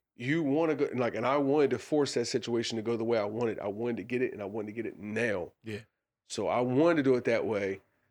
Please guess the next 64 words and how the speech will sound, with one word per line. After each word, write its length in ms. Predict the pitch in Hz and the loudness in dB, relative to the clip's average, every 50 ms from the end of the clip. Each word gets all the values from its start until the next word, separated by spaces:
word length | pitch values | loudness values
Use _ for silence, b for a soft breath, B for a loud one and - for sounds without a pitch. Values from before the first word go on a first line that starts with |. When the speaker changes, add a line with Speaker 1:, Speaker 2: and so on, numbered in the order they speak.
| _ _ _ _ _ | _ _ _ _ _
Speaker 1:
but 100 | 107 113 | -4 -2
I 160 | 113 117 117 | 0 0 0
at 80 | 117 120 | 2 4
least 240 | 131 143 147 139 - | 4 4 4 4 2
had 340 | 127 120 123 120 113 107 - | 0 0 2 2 0 -2 -4
wisdom 360 | - 120 131 131 104 117 113 110 | 0 2 2 2 2 0 -2 -2
or 40 | 110 | -2
whatever 300 | 113 113 110 107 104 104 | -2 -2 0 0 -2 -2
to 160 | - - 107 | -2 -6 -6
just 240 | 101 110 110 - - | -6 -6 -8 -8 -6
pray, 400 | - 135 127 117 104 95 92 92 - | 0 2 2 2 2 0 -2 -6 -6
like, 120 | 101 101 98 | -4 -2 0
"Hold 140 | 107 120 120 | 0 0 0
Speaker 2:
Mm-hmm. 80 | 110 101 | -2 -4
Speaker 1:
on, 80 | 95 | -2
don't 240 | 104 123 135 - 120 | 0 2 2 2 2
let 220 | 127 135 117 - | 2 0 0 0
me 120 | 117 113 107 | -2 -6 -4
do 100 | 104 113 | -4 -4
something 280 | 110 - - - - 98 | -4 -4 -4 -6 -6 -6
wrong." 240 | 98 90 90 90 90 _ _ | -6 -6 -6 -8 -12 _ _
Speaker 2:
Yeah. 180 | 113 110 104 90 - | -14 -12 -12 -10 -6
Speaker 1:
You 140 | 113 123 113 | -4 -4 -2
know? 240 | 107 101 95 90 - _ _ _ _ _ _ _ _ _ _ _ _ _ _ | -2 -4 -6 -8 -10 _ _ _ _ _ _ _ _ _ _ _ _ _ _
But 100 | 131 135 | 2 2
anyway, 240 | 135 127 120 123 127 | 4 4 4 4 4
it 40 | 131 | 6
ended 140 | 135 131 101 | 4 4 4
up 40 | |
being 140 | 117 127 117 110 | 2 2 2 0
my 80 | 104 | -2
dad 260 | 95 117 123 120 110 | 0 2 2 4 4
was 100 | 101 104 | 2 0
like, 140 | 110 104 85 | 0 -2 0
"Look, 260 | 101 123 113 - - - | 2 2 2 0 0 -2
hold 160 | 120 117 - | -4 -4 -4
on. 160 | 82 76 71 - b b b b b b b b b b b b _ _ _ | -4 -8 -10 -14 b b b b b b b b b b b b _ _ _
Man, 240 | 107 104 104 101 101 | -6 -4 -4 -4 -2
look, 220 | 95 85 80 - _ _ | -2 -4 -4 -6 _ _
I'll 140 | - 131 143 | 0 0 2
give 180 | 120 131 131 | 2 2 2
you 60 | 120 113 | 2 0
the 60 | 104 | 0
rest 240 | 101 104 104 - - | 0 0 -2 -2 -6
of 40 | 95 | -8
the 60 | 95 | -8
money. 260 | 98 85 85 71 - - _ _ _ _ _ _ _ _ _ 123 | -6 -8 -8 -8 -10 -14 _ _ _ _ _ _ _ _ _ -8
Just 180 | 110 - - | -8 -4 -2
buy 180 | 120 123 123 120 | 0 2 2 2
it 80 | 107 - | 0 0
straight 200 | - 120 113 - | -2 -4 -4 -4
from 100 | - 95 | -4 -6
the 40 | 90 | -6
company. 320 | - - 107 - - 85 | -4 -4 -4 -4 -6 -6
Don't 200 | 82 110 117 110 | -4 -4 -4 -2
go 160 | 92 110 117 110 | -2 -2 -2 -2
through 160 | - 110 104 | -4 -4 -4
this 180 | 101 95 - | -4 -4 -4
scam." 120 | - 104 107 | -4 -2 -2
It 20 | 120 | 0
was 80 | 139 | 0
like 100 | 151 123 113 | 0 0 0
an 60 | 80 | 0
eBayer, 460 | 113 120 107 98 95 90 80 85 92 | 0 0 0 0 0 0 -2 -4 -6